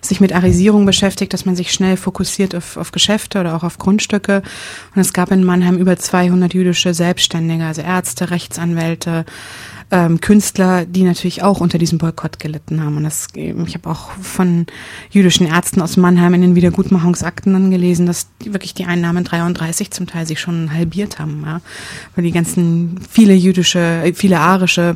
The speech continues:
ähm, Patienten weggeblieben sind, auch bei den Rechtsanwälten. Die haben am Schluss fast nur noch jüdische,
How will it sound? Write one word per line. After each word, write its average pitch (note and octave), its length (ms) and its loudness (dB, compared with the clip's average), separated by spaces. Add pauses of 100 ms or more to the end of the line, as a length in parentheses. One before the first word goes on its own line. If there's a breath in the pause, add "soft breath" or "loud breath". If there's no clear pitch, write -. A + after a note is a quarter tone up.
ähm, E3+ 240 0
Patienten G3 500 0
weggeblieben F#3 540 2
sind, F3+ 320 0
auch E3+ 100 -6
bei F3 100 -2
den E3+ 120 2
Rechtsanwälten. F3+ 920 0 (600 loud breath)
Die F#3+ 80 0
haben F3 520 -2 (340)
am F#3+ 160 2
Schluss G3+ 300 4
fast - 260 -2
nur F#3+ 100 4
noch F3 120 2
jüdische, E3+ 680 0